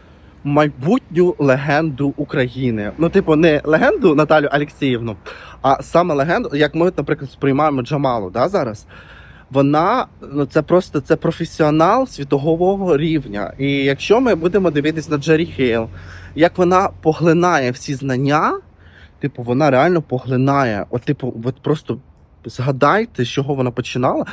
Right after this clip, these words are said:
Ну, насправді, Джері Хейл починала не з "Охрани отміни". В неї було ще до цього пісні, ну, але їх ніхто не слухав. І оце вона написала "Охрану отміну", що звернулася в Secret Service. Я навіть пам'ятаю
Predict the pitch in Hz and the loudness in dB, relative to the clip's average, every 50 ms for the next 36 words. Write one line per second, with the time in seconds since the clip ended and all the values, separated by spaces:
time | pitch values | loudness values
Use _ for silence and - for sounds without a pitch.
0 | - - - - 185 185 - - 403 254 156 139 165 165 175 - - 240 220 165 | -14 -8 -2 0 0 0 0 -2 -4 -4 -2 -2 -4 -4 -4 -2 0 0 0 0
1 | 156 139 - 160 170 175 170 156 139 143 151 156 156 156 - - - - - - | -2 -4 -2 0 0 0 2 2 2 2 2 2 0 0 -2 -6 -8 -8 -4 -2
2 | 165 151 139 120 104 110 - 117 117 110 98 101 - - - - - - - - | -2 0 0 0 -2 -2 -2 -2 -2 -2 -4 -6 -8 -12 -16 -18 -20 -12 -4 0
3 | 156 190 208 160 170 180 180 170 - - 185 170 139 127 - - 147 117 123 120 | 2 2 2 2 2 2 0 0 -2 -6 -6 -4 -4 -4 0 0 0 2 0 -2
4 | 98 - 120 117 - - 165 226 320 403 - - _ - - - - - - - | -4 -4 -6 -6 -4 0 2 2 2 2 0 -4 _ -20 -20 -18 -18 -20 -20 -20
5 | - - - - 233 277 262 208 208 226 196 - - 147 143 - - 180 175 165 | -20 -20 -8 -4 -2 0 2 2 2 2 0 -2 -2 -4 -4 -2 -2 -2 -2 -2
6 | - - 147 139 113 - - 110 95 - - - - - - - - - - - | -2 -4 -4 -4 -4 -6 -8 -12 -14 -16 -20 -20 -20 -20 -20 -20 -20 -20 -20 -20
7 | - - - - 143 151 - 220 233 220 196 180 180 160 156 156 - 170 156 143 | -20 -18 -8 -4 -4 -2 0 0 0 0 0 0 0 -2 -2 -2 0 0 0 0
8 | 135 - 165 156 156 143 135 - 151 165 214 311 330 302 285 - - 147 127 131 | 0 0 0 2 2 0 0 0 0 0 2 2 2 0 -2 -2 -4 -4 -2 -2
9 | 151 165 170 175 160 143 - - 143 - 156 147 - 247 269 269 - - 139 135 | -2 0 2 2 2 2 0 -2 -4 -4 -4 0 2 2 2 2 2 0 2 2
10 | 156 170 - - 135 135 135 - 151 147 131 123 | 2 0 -2 -2 0 0 0 2 2 2 2 0